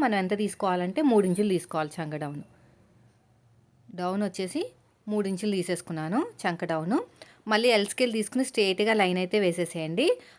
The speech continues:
మళ్ళీ క్రాస్గా ఇక్కడ కూడా మూడు ఇంచులు ఉందో లేదో చెక్ చేసుకోండి, కరెక్ట్గా ఉండాలన్నమాట. ఇప్పుడు క్రాస్గా చూడండి, ఇలా క్రాస్గా ఏడున్నర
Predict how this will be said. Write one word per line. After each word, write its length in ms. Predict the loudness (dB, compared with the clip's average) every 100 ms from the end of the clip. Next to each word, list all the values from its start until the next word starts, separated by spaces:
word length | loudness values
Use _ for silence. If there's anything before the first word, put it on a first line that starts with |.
| 0
మళ్ళీ 240 | 2 4 0 4
క్రాస్గా 520 | 8 10 10 6 4 2 0
ఇక్కడ 140 | 2 6
కూడా 180 | 6 8
మూడు 160 | 6 4
ఇంచులు 220 | 2 2
ఉందో 140 | 2 4
లేదో 160 | 4 4
చెక్ 160 | 2 2
చేసుకోండి, 480 | -2 -2 -2 0 0 -2 -10 -20 _ _ _ _ _ -6
కరెక్ట్గా 400 | -6 2 4 4
ఉండాలన్నమాట. 520 | 4 2 2 -2 -4 -8 -12 _ _ _ _ _
ఇప్పుడు 220 | -4 0 0 6
క్రాస్గా 540 | 10 10 8 4 6 4 2 -8 _ _ _ _ _ _ _ _ _ _ _ _ -20 -12
చూడండి, 360 | -4 -2 -2 -8 _ _ _ _ _ _ _ -6
ఇలా 160 | -2 -2 4
క్రాస్గా 520 | 8 8 6 4 6 4 0 _ _ _ _ _ _ _ _ _ _ _ _ _ _ _ _ _ _ _ _ _ _ _ 4
ఏడున్నర 500 | 8 8 6 4